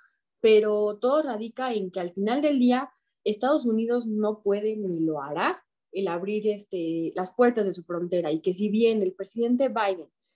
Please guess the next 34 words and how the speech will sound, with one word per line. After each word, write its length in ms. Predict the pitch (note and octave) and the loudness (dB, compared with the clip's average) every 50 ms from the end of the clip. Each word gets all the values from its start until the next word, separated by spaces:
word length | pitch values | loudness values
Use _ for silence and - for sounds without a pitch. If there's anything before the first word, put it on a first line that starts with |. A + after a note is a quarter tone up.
| _ _ _ | _ _ _
tiene 200 | B3+ C4 C#4 D#4 | 0 0 4 4
intenciones 640 | D#4+ D#4 C4+ A3 G3+ G3 G#3+ G#3+ A3+ A3 G#3+ - | 2 2 2 -2 0 0 0 0 0 -2 -4 0
sólidas 540 | - A#3 A#3 A#3+ B3+ B3 A#3+ G#3 F#3+ F#3 F#3 | 2 4 4 6 6 6 6 4 2 0 0
de 60 | F#3+ | 0
apoyar 520 | F#3 F#3 - - F#3 F3+ F#3 G3+ G3+ G3+ G3+ | -2 -2 -2 -4 -4 -2 0 -2 0 0 -2
en 120 | G3 F#3+ | -2 -4
la 100 | F#3+ F#3 | -4 -4
medida 300 | G3 G3 G3+ A3+ C4 C#4+ | -4 -2 -2 -2 0 0
de 100 | D4 A#3+ | 0 -2
lo 120 | G#3+ F#3 - | -2 -4 -6
posible 640 | _ F3 E3+ - - A3 A3 G#3 G3+ E3 C#3+ - _ _ _ _ _ _ _ _ _ | _ -14 -16 -12 -10 -8 -4 -2 -2 -2 -2 -4 _ _ _ _ _ _ _ _ _
a 120 | - F#3 | 0 0
los 220 | F#3+ F#3+ F#3 F#3 F#3 | 2 2 0 0 0
gobiernos 680 | F#3+ F3 E3+ G3+ G#3 G#3+ G#3+ G#3 G3+ F3 D#3+ D#3+ - _ | -2 -2 0 2 2 4 4 4 2 -2 -4 -6 -10 _
y 100 | - G3 | -14 -6
por 200 | - G3 G3 G3 | 0 2 4 4
ende 280 | G3+ G3+ G#3 G3+ F3+ | 4 2 0 0 -2
a 60 | D3+ | -2
los 200 | C#3+ D#3+ D#3+ E3 | -2 -2 -2 -2
ciudadanos 500 | - F#3+ F#3 F#3 F3+ G3+ A3 B3 B3 B3+ | -2 -2 0 2 2 2 2 2 0 2
de 120 | A3+ G#3 F3 | 0 -2 -2
dichos 340 | F3 F#3 - G#3+ G#3+ G#3+ - | -2 -6 -8 -8 -10 -10 -8
países, 560 | _ D#3+ D3 D3+ E3+ E3 - A3+ C#4 - - _ _ _ _ _ _ _ _ | _ -4 -2 -2 -2 0 0 -2 -2 -2 -6 _ _ _ _ _ _ _ _
sabemos 480 | _ A#3 A3+ A#3 B3 C4+ C#4 D4 C#4+ | _ 2 4 4 6 6 4 2 2
que 160 | - - B3 B3+ | 2 4 4 4
esta 280 | B3+ - - B3+ B3+ | 4 2 -2 -4 -2
crisis, 520 | B3+ B3 A#3+ A#3 A#3 A#3+ A#3+ B3+ C#4 - _ _ _ | -2 -2 -4 -2 -2 -2 -4 -4 -4 -8 _ _ _
eh, 320 | F#3+ F#3 F3 E3+ E3+ E3 E3 - _ _ _ _ _ _ | -12 -12 -10 -10 -12 -12 -14 -20 _ _ _ _ _ _
estas 280 | - A3 - E4+ D#4+ D#4+ | -4 -2 0 0 -2 0
crisis 460 | - D4 D4 D4+ C#4+ - C4+ B3 - | 0 2 2 2 2 0 -4 -4 -4
que, 720 | - G3+ F#3 F#3 F3+ F3+ F#3 F#3 F#3 F#3 F3+ F3+ F3 - - _ | -2 -2 0 0 0 0 0 0 0 -2 -2 -4 -8 -10 -14 _
que 300 | _ G3 F3+ F3+ F3 F3 | _ -4 -4 -4 -4 -6
están 320 | F3 - - - G#3 G#3+ G#3+ | -8 -8 -4 -2 -2 0 0
presentes 560 | A#3+ A#3+ B3 B3 A3+ A3+ A3+ A#3+ C#4+ - | 0 0 0 -2 -2 -2 -2 -4 -6 -6